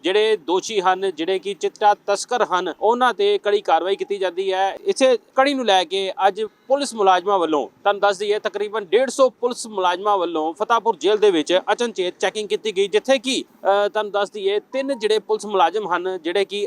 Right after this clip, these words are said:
ਅੰਦਰ ਚਿੱਟਾ ਸਪਲਾਈ ਕਰਦੇ ਸੀ, ਫੋਨ ਆਦਿ ਸਪਲਾਈ ਕਰਦੇ ਸੀ, ਉਹਨਾਂ ਨੂੰ ਰੰਗੇ ਹੱਥ ਫੜ ਲਿੱਤਾ ਗਿਆ ਹੈ। ਤੁਹਾਨੂੰ ਦੱਸ ਦਈਏ, ਅਚਾਨਕ ਕੀਤੀ ਗਈ ਇਸ, ਅ, ਚੈਕਿੰਗ ਦੌਰਾਨ ਤਿੰਨ ਜਿਹੜੇ ਮੁਲਾਜ਼ਮ ਹਨ, ਉਹ ਰੰਗੇ ਹੱਥ ਫੜੇ ਗਏ ਹਨ, ਜੋ ਕਿ ਚਿੱਟਾ, ਫੋਨ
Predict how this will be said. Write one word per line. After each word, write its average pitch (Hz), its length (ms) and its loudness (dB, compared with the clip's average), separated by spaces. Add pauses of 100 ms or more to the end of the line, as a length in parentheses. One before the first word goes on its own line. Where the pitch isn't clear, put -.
ਅੰਦਰ 175 200 -2
ਚਿੱਟਾ 190 280 -4
ਸਪਲਾਈ 180 300 -4
ਕਰਦੇ 170 240 -2
ਸੀ, 185 100 2
ਫੋਨ 175 280 -2
ਆਦਿ 165 180 0
ਸਪਲਾਈ 175 320 -4
ਕਰਦੇ 156 260 0
ਸੀ, 185 240 0
ਉਹਨਾਂ 226 320 2
ਨੂੰ 190 260 0 (220)
ਰੰਗੇ 208 260 0
ਹੱਥ 180 220 0
ਫੜ 190 220 0
ਲਿੱਤਾ 156 220 -2
ਗਿਆ 127 240 0
ਹੈ। 107 80 -4
ਤੁਹਾਨੂੰ 180 200 -12
ਦੱਸ 170 160 -4
ਦਈਏ, 190 240 0
ਅਚਾਨਕ 220 360 0 (100)
ਕੀਤੀ 190 360 -6
ਗਈ 185 200 4
ਇਸ, 190 300 0
ਅ, 190 680 2
ਚੈਕਿੰਗ 208 360 -4
ਦੌਰਾਨ 165 420 2
ਤਿੰਨ 220 320 2
ਜਿਹੜੇ 175 220 -2
ਮੁਲਾਜ਼ਮ 156 440 2
ਹਨ, 151 180 -2
ਉਹ 175 240 -2
ਰੰਗੇ 165 240 0
ਹੱਥ 165 160 0
ਫੜੇ 156 180 -4
ਗਏ 156 140 -2
ਹਨ, 180 120 -6
ਜੋ 196 200 4
ਕਿ 185 320 -4
ਚਿੱਟਾ, 196 420 4 (240)
ਫੋਨ 185 440 2